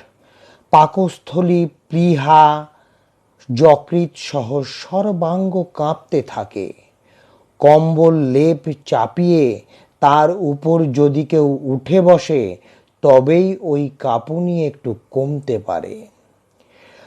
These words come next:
রামচন্দ্র কোনো মতে মেয়েকে চাদর ঢাকা দিয়ে রেখে জল ও খাবারের সন্ধানে বেরুলেন।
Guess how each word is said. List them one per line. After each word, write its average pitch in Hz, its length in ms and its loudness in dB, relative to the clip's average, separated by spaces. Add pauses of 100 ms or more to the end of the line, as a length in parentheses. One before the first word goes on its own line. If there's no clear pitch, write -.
(120)
রামচন্দ্র 247 920 4
কোনো 220 300 0
মতে 190 520 0
মেয়েকে 175 540 -2 (160)
চাদর 175 680 2
ঢাকা 147 380 -2
দিয়ে 147 320 0
রেখে 123 600 -2 (600)
জল 156 640 4
ও 127 220 -4 (100)
খাবারের 131 640 -2
সন্ধানে 117 720 -8
বেরুলেন। 87 920 -8